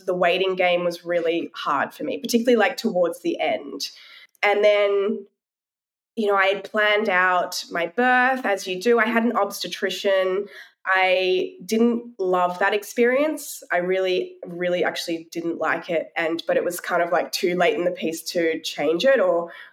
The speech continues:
I was too much of, like, a people pleaser <laughs> to change it. I was like, "I'm stuck with this now." And so I ended up getting a doula as well, which was amazing in the lead up to the birth, and she was supposed to be with me at the birth.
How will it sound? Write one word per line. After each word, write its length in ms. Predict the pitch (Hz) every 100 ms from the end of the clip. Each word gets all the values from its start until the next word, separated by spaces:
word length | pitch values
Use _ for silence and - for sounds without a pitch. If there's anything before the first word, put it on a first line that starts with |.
| _
I 140 | 180 170
was 180 | 175 -
too 160 | -
much 180 | 175 -
of, 60 | 175
like, 160 | 170
a 40 | -
people 280 | 226 -
pleaser 300 | 170 170 170
<laughs> 20 | 185
to 120 | -
change 460 | - - 226 -
it. 160 | 320 196
I 100 | 196
was 100 | 190
like, 360 | 196 190 185 - - - -
"I'm 100 | 180
stuck 300 | - 202 -
with 120 | 285
this 160 | 392 392
now." 200 | 403 440 466 - - - - 247
And 200 | 240 233
so 140 | 247
I 100 | 226
ended 300 | 220 240 285 285
up 260 | 254 - - _ _ -
getting 280 | 220 220 202
a 40 |
doula 600 | 226 202 190 196 185 175 -
as 180 | 180 185
well, 280 | 185 175 175
which 200 | 170 -
was 120 | 180
amazing 760 | 190 175 175 175 175 208 330 254 -
in 120 | 220
the 60 | 202
lead 240 | 190 202 190
up 120 | 196
to 540 | - - 196 185 185 175
the 80 | 175
birth, 320 | 185 190 185
and 120 | 190
she 120 | 180
was 160 | 185 180
supposed 320 | - 190 180
to 60 | 175
be 120 | 175
with 200 | 170 175 -
me 100 | 160
at 80 |
the 80 | 160
birth. 400 | 165 214 330 453